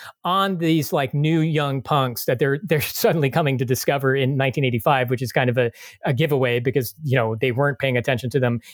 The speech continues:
in nineteen eighty, eighty-one, eighty-two, eighty-three, or eighty-four. Suddenly there's this kind of interest in them in, in nineteen eighty-five, and it's at the tail end of nineteen eighty-five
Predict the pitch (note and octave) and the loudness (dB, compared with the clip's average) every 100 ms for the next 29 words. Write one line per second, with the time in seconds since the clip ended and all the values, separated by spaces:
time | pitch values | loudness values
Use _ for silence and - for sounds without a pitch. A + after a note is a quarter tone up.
0 | - C#3 C3 B2 C#3 B2 A#2+ B2 A#2+ A#2+ | -4 0 0 0 -2 0 0 2 0 0
1 | A#2+ A#2 A#2 A2 B2 A2+ A2+ C#3 A#2+ A2 | 0 0 0 0 0 0 -2 0 0 0
2 | A#2 A#2 A2+ E3+ C3+ B2+ - - - - | 0 -2 -2 0 0 -2 -8 -12 -4 -2
3 | F3+ E3+ D3+ - C3 D3 C#3 - C4 C4+ | 0 2 0 -2 -2 -2 0 2 2 4
4 | D#3 - C#3 C3+ - - - D#3 E3+ D3 | 0 2 0 0 -4 -12 -4 -4 0 0
5 | C#3 C#3+ - C#3+ C3 B2 F#3+ E3 - _ | 2 0 0 0 0 2 2 0 -4 _
6 | _ E3+ D#3+ D3 - E3+ - C#3+ - D#3+ | _ 0 0 0 0 -2 -2 -2 0 2
7 | D3 F#3 A#3 G#3+ D#3+ D3 D3 C3+ C3 - | 0 0 0 0 0 -2 -2 0 0 0
8 | C3+ B2 | 0 0